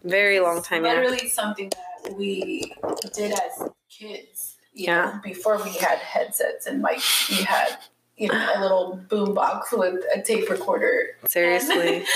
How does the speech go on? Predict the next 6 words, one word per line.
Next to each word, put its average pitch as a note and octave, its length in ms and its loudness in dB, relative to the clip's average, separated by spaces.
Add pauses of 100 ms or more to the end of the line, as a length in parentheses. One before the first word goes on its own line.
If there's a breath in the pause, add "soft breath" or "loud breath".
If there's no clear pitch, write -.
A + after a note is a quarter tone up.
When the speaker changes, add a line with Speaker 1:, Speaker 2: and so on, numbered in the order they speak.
(180 loud breath)
Speaker 2:
<laughs> - 280 -2
would B3+ 240 0 (140)
have A#3+ 280 0
fake A3+ 320 0
interviews. G#3 640 2 (240)
So G#3 640 2